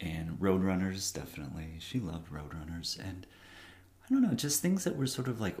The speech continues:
Old West. I remember, um, a wagon wheel, you know, wagon wheels in the,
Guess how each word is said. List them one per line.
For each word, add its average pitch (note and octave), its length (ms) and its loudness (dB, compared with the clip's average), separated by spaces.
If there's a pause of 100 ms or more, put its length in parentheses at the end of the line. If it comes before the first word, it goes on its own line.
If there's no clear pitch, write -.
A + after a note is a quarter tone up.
Old G2 440 -2
West. - 540 -2
I F2 40 -2
remember, F2+ 680 -2
um, D#2 360 -10
a - 40 -12
wagon E2+ 520 -4
wheel, C#2 380 -10 (540)
you E2+ 100 -6
know, E2+ 140 -8
wagon E2+ 400 -8
wheels E2+ 360 -6
in E2+ 140 -4
the, E2 220 -6